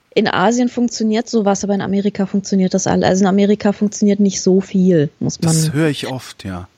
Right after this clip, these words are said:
Speaker 1: Das ist, das ist wirklich ganz faszinierend. Also ich hatte, ich wollte auch unbedingt von der Reise erzählen, weil das der größte Kulturschock war für mich.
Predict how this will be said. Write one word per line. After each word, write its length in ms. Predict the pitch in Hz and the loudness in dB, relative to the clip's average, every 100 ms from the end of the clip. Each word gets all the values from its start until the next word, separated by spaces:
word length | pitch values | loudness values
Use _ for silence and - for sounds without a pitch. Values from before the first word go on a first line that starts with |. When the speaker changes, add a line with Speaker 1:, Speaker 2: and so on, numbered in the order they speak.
| _ | _
Speaker 1:
Das 180 | 214 220 | -2 0
ist, 180 | 208 - | 0 0
das 120 | 208 | 0
ist 140 | 214 | 2
wirklich 240 | 226 233 226 | 2 0 0
ganz 220 | 226 214 | 0 0
faszinierend. 760 | 226 214 - 220 214 208 190 - - - - | -4 -4 -2 2 2 2 0 -2 -12 -8 0
Also 160 | 190 - | 2 2
ich 180 | - 233 | 0 0
hatte, 300 | 233 254 - _ _ - | 2 0 0 _ _ -6
ich 220 | - 214 | -4 0
wollte 260 | 240 254 | 0 0
auch 100 | - | -2
unbedingt 380 | 220 247 233 226 | -2 0 0 0
von 160 | 220 202 | 0 0
der 200 | 233 226 | 2 2
Reise 320 | 196 202 208 | 2 0 -2
erzählen, 540 | - - 208 202 226 - - - 180 | -8 -4 -2 0 0 -4 -12 -16 -2
weil 380 | 185 202 233 | 2 4 4
das 260 | 214 214 - | 2 0 0
der 100 | 214 | -4
größte 420 | - 220 254 240 | 0 -2 0 -6
Kulturschock 800 | - 226 208 233 240 208 170 - | -4 -2 -2 -2 -2 -2 -2 0
war 200 | 165 156 | 0 0
für 180 | - 165 | -2 -2
mich. 400 | 151 156 - | -2 -4 -8